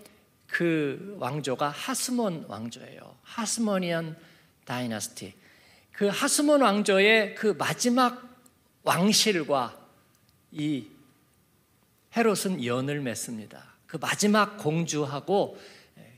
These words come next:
결혼을 하는 거예요. 왜냐하면 그 유대의 정통성을 자기가 얻기 위해서 그래요. 근데, 에, 유대의, 유대로 에돔이 이,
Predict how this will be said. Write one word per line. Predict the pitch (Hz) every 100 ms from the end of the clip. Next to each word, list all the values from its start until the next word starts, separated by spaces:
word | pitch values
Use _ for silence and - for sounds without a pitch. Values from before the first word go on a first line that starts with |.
| _
결혼을 | - 139 151 139 123 113
하는 | 117 - 196 202
거예요. | 127 104 -
왜냐하면 | - 135 147 214 285 - - - - _
그 | - 151
유대의 | 127 147 175 151 151
정통성을 | - 170 190 214 - 196 180
자기가 | - 139 139 131
얻기 | 110 113 190
위해서 | 147 110 -
그래요. | 135 - - - _ _ _
근데, | 110 113 165 170 - - - - -
에, | 120 113 110 107 107 _ _ -
유대의, | 143 185 180 180 175 -
유대로 | 165 175 190 175 202 208 -
에돔이 | - - 160 156 151 147 214
이, | 214 - 139 123 113